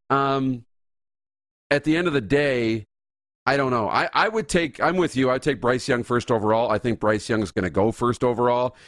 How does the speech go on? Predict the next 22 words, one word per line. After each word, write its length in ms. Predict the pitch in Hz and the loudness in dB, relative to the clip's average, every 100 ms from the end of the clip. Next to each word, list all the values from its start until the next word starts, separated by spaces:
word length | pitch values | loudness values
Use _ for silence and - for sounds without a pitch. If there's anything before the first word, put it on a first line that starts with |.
| - - | -20 -8
go 160 | 95 117 | 0 0
to 80 | 113 | 2
Bet 260 | 120 113 | 0 0
Regal, 380 | 110 113 131 123 | 0 2 2 0
and 80 | 104 | 2
I, 160 | 107 104 | 2 2
I'm 180 | 107 | 0
gonna 280 | 107 113 107 | 0 0 0
put 180 | 120 113 | 0 -4
some 140 | - | -4
change 320 | 92 117 113 98 | -4 0 0 0
down 220 | 113 110 | 0 2
on 80 | 98 | 0
that 260 | 107 135 | 0 -2
'cause 160 | 110 95 | -2 0
I 100 | 101 | 0
think 240 | 120 107 _ _ _ - | 0 -4 _ _ _ -4
it 80 | 101 | 0
will 160 | 113 | 2
be 100 | 120 | 0
Bryce 340 | 113 123 120 - | 0 0 0 0
Young. 300 | 120 123 | 0 0